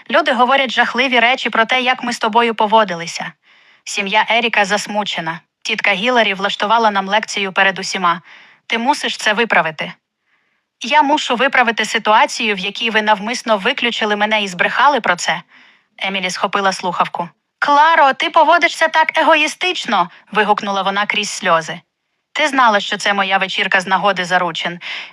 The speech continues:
і ти навмисно запланувала цю поїздку, щоб усе зіпсувати». «Емілі, я не знала, що це твоя вечірка з нагоди заручин.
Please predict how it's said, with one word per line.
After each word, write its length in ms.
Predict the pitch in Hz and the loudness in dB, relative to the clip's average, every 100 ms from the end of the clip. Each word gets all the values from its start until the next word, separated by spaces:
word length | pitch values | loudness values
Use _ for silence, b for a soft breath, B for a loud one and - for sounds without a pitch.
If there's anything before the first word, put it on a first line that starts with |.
| - | -8
і 100 | 233 | -6
ти 140 | 262 | -2
навмисно 520 | 262 240 240 311 277 | 2 2 0 -2 -2
запланувала 640 | 240 214 214 208 220 214 196 | -2 -2 -2 0 0 0 0
цю 160 | 202 | -4
поїздку, 520 | 180 180 240 - - | -6 -4 -6 -4 -4
щоб 280 | 202 - 214 | -2 -2 -2
усе 300 | - 202 220 | -4 -2 0
зіпсувати». 680 | 220 214 - 180 170 151 175 - _ _ _ _ _ _ _ _ | 0 -4 -4 2 2 2 -6 -14 _ _ _ _ _ _ _ _
«Емілі, 400 | - 294 320 277 | -2 0 0 -2
я 180 | 254 262 | -2 0
не 120 | 269 | 0
знала, 360 | 269 262 285 269 | 0 2 2 2
що 180 | - 220 | -2 -6
це 160 | - | -6
твоя 320 | 208 208 208 208 | -6 -2 2 2
вечірка 520 | 202 - 208 190 190 | 0 -4 -4 -2 -2
з 60 | |
нагоди 380 | 185 185 202 196 | 0 0 0 -2
заручин. 640 | 185 190 190 - 185 165 | -2 -2 -2 -4 -6 -6